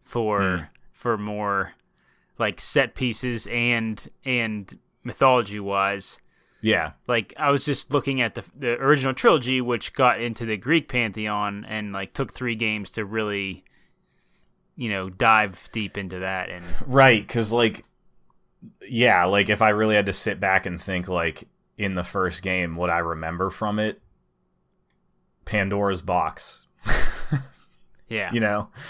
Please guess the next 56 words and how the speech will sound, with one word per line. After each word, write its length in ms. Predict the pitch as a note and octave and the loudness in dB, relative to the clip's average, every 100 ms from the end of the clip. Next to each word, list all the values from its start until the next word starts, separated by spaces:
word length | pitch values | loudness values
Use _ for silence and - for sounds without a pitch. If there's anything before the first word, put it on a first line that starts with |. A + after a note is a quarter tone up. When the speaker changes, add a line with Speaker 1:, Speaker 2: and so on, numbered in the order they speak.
| - - - | -16 -18 -2
Speaker 2:
Like, 260 | G#2 G2 - - - _ _ | 0 2 -2 -20 -20 _ _
but, 300 | B2 A#2 A2 _ _ _ - | 8 8 4 _ _ _ 4
yeah, 280 | E3+ B2 F#2 | 6 8 6
so, 160 | E3 | 4
I 40 | D#3+ | 4
mean, 140 | E3 | 4
it 100 | D#3 | 6
does 220 | F3 G#3+ | 8 8
all 120 | F3+ | 8
that 180 | D3 A#2+ | 6 4
stuff 380 | - B2 G#2 - _ - | 2 2 2 -4 _ -4
really 280 | G#2+ G2 | 0 0
well. 340 | F2 D#2 C2 - - | 0 -4 -6 -14 0
Like, 240 | A2 A2 | 0 2
I 140 | A#2+ B2+ | 0 2
think 240 | F#3+ F#3 | 4 4
it's 140 | C#3+ | 2
a 80 | A#2 | 0
great 380 | F2 F#2+ F#2+ F2+ | 0 2 0 -2
game. 360 | E2+ E2 C2+ - _ _ - | -10 -12 -14 -20 _ _ -6
Speaker 1:
Yeah. 280 | A2+ G#2+ F#2+ F#2 | -2 -2 0 0
Speaker 2:
Um, 260 | F2 D#2+ D2+ _ _ _ _ _ | 0 -4 -14 _ _ _ _ _
I'm 180 | A2 B2 | 2 4
just 220 | A#2+ B2 | 4 0
ready 300 | G#2+ G#2 G2+ F#2+ | 0 0 2 -2
to 60 | |
<laughs> 480 | E2 - _ _ - | -6 -12 _ _ -4
Speaker 1:
Be 60 | A#2+ | -2
Speaker 2:
be 120 | A#2+ | 0
Speaker 1:
done 180 | A2+ A2+ | 0 0
Speaker 2:
done 140 | A#2 | 0
Speaker 1:
with 180 | A#2 A2+ | -2 -4
Speaker 2:
with 0 | |
Speaker 1:
it. 60 | D#2+ | -10
Speaker 2:
it. 60 | - _ A2 | -16 _ -4
Speaker 1:
Yeah. 240 | G#2+ G#2 | -2 0
Speaker 2:
Yeah. 260 | F2+ E2 - - _ | 0 -2 -4 -14 _
Speaker 1:
So 280 | - E3+ E3 | 0 4 6
let 120 | D#3+ | 4
me 100 | G3 | 2
ask 220 | G3+ F#3 D3+ | 2 0 0
you 40 | |
this, 220 | D3 B2 | 0 0
in, 160 | B2+ A#2 C#3+ | -6 -10 -10
in 180 | C3 | -10
terms 340 | B2 C#3 C3+ A2+ | -4 -2 -2 -4
of 200 | A#2 - | -6 -2
combat. 440 | C3 A#2+ G#2+ G2+ | 2 2 0 -2
You 80 | A#2 | -4
don't, 120 | C3+ | -6
you 140 | C3+ C3+ | -2 -2
have 80 | |
a 60 | B2 | -2
problem 260 | - B2 A2+ | 0 0 0
with 120 | - | -6
combat. 480 | B2 A2 G2+ F#2 | -6 -4 -4 -8